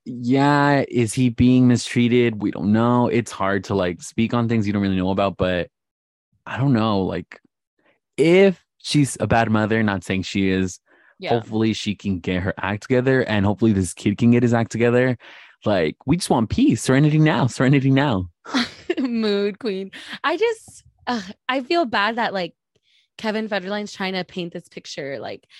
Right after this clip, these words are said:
Speaker 2: she's such a terrible mother. Her kids don't even wanna see her. When it's like, no, her kids don't wanna see her because she's posting nudes on Instagram and they're embarrassed. Like, she's embarrassing them. Not because they think she's, like, mentally, emotionally, physically abusive.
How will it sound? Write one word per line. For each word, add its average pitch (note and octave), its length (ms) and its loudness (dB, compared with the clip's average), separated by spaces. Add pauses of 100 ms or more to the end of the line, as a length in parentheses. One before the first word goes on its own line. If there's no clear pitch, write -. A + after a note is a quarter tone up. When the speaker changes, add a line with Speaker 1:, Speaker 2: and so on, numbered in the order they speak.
Speaker 2:
she's - 240 -6
such G#3+ 160 -6
a G#3+ 60 -8
terrible F#3+ 320 -6
mother. D#3+ 260 -6
Her F#3 100 -6
kids F3 220 -10
don't F3+ 160 -8
even E3+ 160 -10
wanna E3 220 -10
see C#3 220 -14
her. E3 200 -8
When F3+ 140 -4
it's F3 120 -8
like, F3 160 -2 (360)
no, B3+ 140 2
her G#3+ 120 0
kids A3+ 240 -4
don't C#4+ 120 0
wanna B3 160 0
see A3+ 180 -6
her A#3 100 -4
because G3 220 -10
she's G#3 100 -10
posting G#3+ 340 -8
nudes G3+ 200 -6
on F#3 100 -6
Instagram G3 540 -4
and F3 80 -4
they're F#3 100 0
embarrassed. F3+ 920 -2 (240)
Like, F#3+ 80 -4
she's - 520 -10
embarrassing F#3 840 -2
them. A2+ 420 -8 (400)
Not A3+ 180 2
because B3 260 0
they A3+ 120 0
think A3 180 -6
she's, - 220 -10
like, G3 260 -2 (140)
mentally, G3+ 480 -4
emotionally, F#3 600 -8
physically G3 360 -4
abusive. G#3 840 2